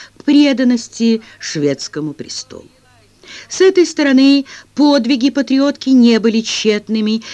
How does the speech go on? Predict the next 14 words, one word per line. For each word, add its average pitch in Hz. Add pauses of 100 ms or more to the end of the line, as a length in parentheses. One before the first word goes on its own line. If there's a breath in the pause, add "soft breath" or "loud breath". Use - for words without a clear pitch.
(100)
и 220
потому 233
люди, 233
судящие 196
по 185
наружности, 196 (260 loud breath)
почитали 190
ее 262
довольно 302
сильную 269 (220 loud breath)
у 214
двора 156
шведского, 82 (280 loud breath)
двора, 175